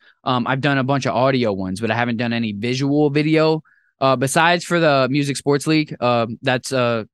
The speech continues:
music, uh, music competition I'm involved with, um, which is pretty much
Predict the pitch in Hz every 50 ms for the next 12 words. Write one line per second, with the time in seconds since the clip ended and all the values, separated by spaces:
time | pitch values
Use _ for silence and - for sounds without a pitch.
0 | _ - 147 151 147 139 139 127 - - _ _ _ 117 110 101 - - - 127
1 | 123 113 113 139 151 170 165 151 135 147 151 151 139 - 147 131 - 151 143 143
2 | 147 143 135 139 143 143 135 131 139 143 143 147 - _ _ _ _ _ _ -
3 | 123 127 123 120 117 113 110 - _ _ _ _ _ - 135 135 131 - 131 -
4 | - 143 131 127 127 123 - - - -